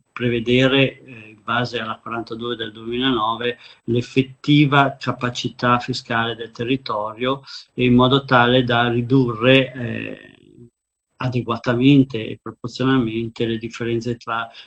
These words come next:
i territori con maggiore e quelle con minore capacità fiscale per abitante, garantire quindi la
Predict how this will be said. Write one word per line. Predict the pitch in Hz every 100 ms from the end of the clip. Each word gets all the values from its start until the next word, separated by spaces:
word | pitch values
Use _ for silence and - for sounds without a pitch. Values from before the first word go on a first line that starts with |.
| _
i | 123
territori | 120 123 117 117 - 120 120 113 127 127 127
con | - 120
maggiore | 123 127 107 107 117
e | 123 135 -
quelle | 117 110 113
con | 113
minore | 113 113 110 110 110
capacità | 104 107 - - 110
fiscale | - - 107 110
per | 110
abitante, | 110 104 - 104 113 - 135
garantire | 120 120 120 110 113
quindi | 123 123 123 120 - - _
la | 123 113 117 120 120